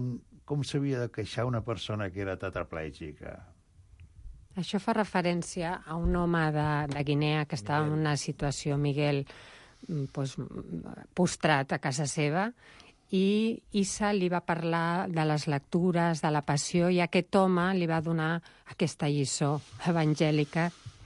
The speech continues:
Speaker 2: plorant, deia, «Com puc jo queixar-me de la meva situació si Déu va acabar amb la creu, no?»
Speaker 1: Bueno, doncs,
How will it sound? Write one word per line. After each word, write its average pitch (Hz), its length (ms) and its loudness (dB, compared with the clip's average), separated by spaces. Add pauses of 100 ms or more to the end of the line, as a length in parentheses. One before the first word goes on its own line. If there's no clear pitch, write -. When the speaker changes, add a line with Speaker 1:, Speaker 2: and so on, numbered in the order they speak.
(180)
Speaker 2:
plorant, 160 560 4
deia, 156 260 2
«Com 170 340 2 (160)
puc 175 240 0
jo 180 160 4
queixar-me 180 480 0
de 156 80 0
la 151 60 0
meva 151 240 2
situació 175 720 0 (420)
si - 280 -4
Déu 160 320 4
va 165 140 4
acabar 147 260 -2
amb 143 160 0
la 139 80 0
creu, 143 340 -4
no?» 147 200 -2 (1040)
Speaker 1:
Bueno, 160 380 4
doncs, 107 720 0